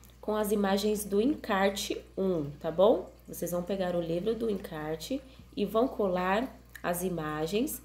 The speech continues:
conforme está pedindo aqui do lado, tá bom?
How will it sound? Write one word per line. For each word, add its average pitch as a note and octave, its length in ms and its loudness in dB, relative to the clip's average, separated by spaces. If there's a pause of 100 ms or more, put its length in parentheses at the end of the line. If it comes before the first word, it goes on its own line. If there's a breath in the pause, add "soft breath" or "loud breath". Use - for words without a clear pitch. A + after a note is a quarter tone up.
(440 loud breath)
conforme G#3+ 920 4
está G3+ 320 -4
pedindo G#3 880 0
aqui F#3+ 360 -6
do C#4 200 -4
lado, G3+ 440 -4
tá D#3+ 100 -8
bom? A3 320 2